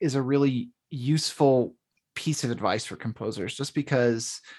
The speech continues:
you probably write good stuff. You just need to finish it and you need to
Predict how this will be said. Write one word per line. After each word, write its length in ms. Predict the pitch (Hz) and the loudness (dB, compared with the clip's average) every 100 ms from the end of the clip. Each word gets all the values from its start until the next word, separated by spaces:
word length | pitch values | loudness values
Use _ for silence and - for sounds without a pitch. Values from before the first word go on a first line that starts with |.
| - _ | -20 _
you 100 | 185 202 | -2 2
probably 320 | 254 254 233 | 6 8 8
write 180 | 208 180 | 6 4
good 140 | 185 | 0
stuff. 280 | - 202 - | 2 0 0
You 60 | |
just 180 | 143 160 | -4 0
need 120 | 170 120 | 0 0
to 40 | |
finish 340 | - 147 123 | 0 0 0
it 100 | 123 - | -4 -2
and 80 | 135 | 2
you 60 | |
need 200 | 135 143 | 4 4
to 200 | 131 120 | 2 -2